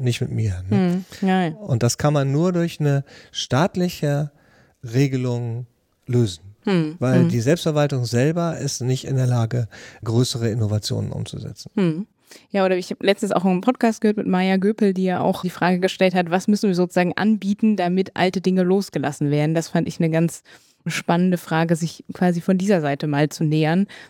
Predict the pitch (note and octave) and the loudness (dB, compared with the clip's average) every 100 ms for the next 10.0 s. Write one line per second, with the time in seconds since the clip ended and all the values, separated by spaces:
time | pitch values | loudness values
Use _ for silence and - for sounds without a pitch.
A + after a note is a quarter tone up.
0 | - C4+ E3+ - F#3 - F#3 F3+ F#3 G#3 | -2 0 0 0 -2 0 0 0 2 0
1 | F#3 E3+ F3 F3 F3 F3+ F3 F#3+ F#3+ F3+ | 0 0 0 2 2 2 2 0 0 -2
2 | - F3 F3+ - - - - - G3+ A#3 | 0 2 0 -2 -10 -20 -20 -2 0 0
3 | - F3+ F3+ F3+ - - F#3 F#3+ F3+ - | 0 0 2 -2 -2 0 2 2 2 0
4 | G#3+ F#3+ F#3+ F#3+ F3+ F#3+ G3 F#3+ F3+ F#3 | 0 0 0 0 2 2 2 0 2 2
5 | F3+ F3+ F3+ F3+ - F3 F#3+ F#3 - - | 2 2 0 0 0 2 2 0 -6 -2
6 | F#3 F3 F#3 F3+ _ _ _ _ _ - | 0 2 0 -2 _ _ _ _ _ 0
7 | G3+ - F3+ F3+ C4 D3+ D3+ - E3 E3+ | 0 0 -2 2 2 2 -2 -2 -2 2
8 | E3+ - F3 - E3+ - F3 F3 F#3 B3 | 2 2 -2 -2 -4 -4 -2 0 0 2
9 | C4 - - C3+ - - - - - B3 | 0 0 -4 -6 -6 -4 -4 -4 -4 -4